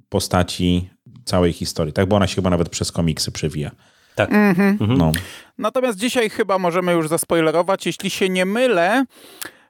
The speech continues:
Speaker 3: będzie chyba troszkę inaczej, bo od jakiegoś czasu dostaje nam się baty w komentarzach, że stare dziady tylko narzekają na te Gwiezdne Wojny.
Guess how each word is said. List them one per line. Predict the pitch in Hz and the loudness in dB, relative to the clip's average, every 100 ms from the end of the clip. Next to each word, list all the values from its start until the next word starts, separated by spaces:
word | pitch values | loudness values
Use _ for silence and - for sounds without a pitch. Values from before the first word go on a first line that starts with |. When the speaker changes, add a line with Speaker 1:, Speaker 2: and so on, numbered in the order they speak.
| - | -18
Speaker 3:
będzie | 123 127 127 185 226 214 180 220 220 | -16 -14 0 2 2 0 2 2 2
chyba | - 185 170 175 | 0 0 4 2
troszkę | 175 170 - - | 4 2 2 2
inaczej, | 151 165 165 170 160 - 120 110 135 131 | 2 4 6 6 4 0 -6 -6 -14 -12
bo | 131 127 151 151 151 151 151 151 - | -4 2 4 4 4 4 2 0 -4
od | 190 180 | -2 2
jakiegoś | 208 262 262 | 2 2 0
czasu | - 226 214 | 2 0 0
dostaje | 185 190 208 190 | -2 0 2 2
nam | 156 147 | 2 0
się | 151 | 0
baty | 135 147 147 | 0 0 -2
w | - | -2
komentarzach, | 151 143 135 160 156 170 | 0 0 2 2 2 0
że | 139 147 | 0 -4
stare | - 151 151 | 0 2 2
dziady | 139 156 151 | 2 0 0
tylko | 151 156 | -4 -2
narzekają | 143 139 151 - 151 147 | 2 2 0 2 2 2
na | 147 | 0
te | 135 135 | 0 -2
Gwiezdne | 135 127 143 | -2 0 0
Wojny. | 131 147 180 | 2 2 2